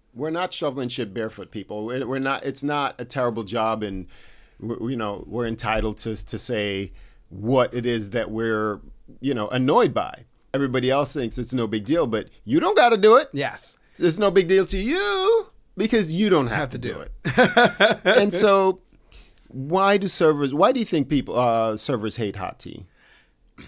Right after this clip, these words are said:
Speaker 2: It, 'cause it's, it has a lot of steps to it. Even though it doesn't seem like it does, it just has multiple steps. And when we're in the movement of doing things,
Speaker 1: Mm-hmm.
Speaker 2: everything has to be fluid. It's one of those things that is not around anything else that you're doing.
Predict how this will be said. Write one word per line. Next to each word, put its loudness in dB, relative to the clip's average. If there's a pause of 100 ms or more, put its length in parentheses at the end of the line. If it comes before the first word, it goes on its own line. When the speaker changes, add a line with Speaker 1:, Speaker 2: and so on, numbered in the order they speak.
(160)
Speaker 2:
It, 2
'cause -4 (100)
it's, -16
it 0
has 0
a -2
lot 0
of -6
steps -4
to -12
it. -16
Even -4
though 4
it 2
doesn't -2
seem -6
like -4
it -8
does, -4
it -6
just -8
has -2
multiple -4
steps. -6 (360)
And -10 (540)
when -4
we're -2
in -4
the -4
movement -4
of -8
doing -4
things, -8 (180)
Speaker 1:
Mm-hmm. -2
Speaker 2:
everything 0
has -4
to -10
be -2
fluid. -6
It's -12
one -2
of 0
those -2
things -8
that -6 (300)
is -4
not 0 (280)
around -2 (100)
anything -4
else -4
that -10
you're -8
doing. -14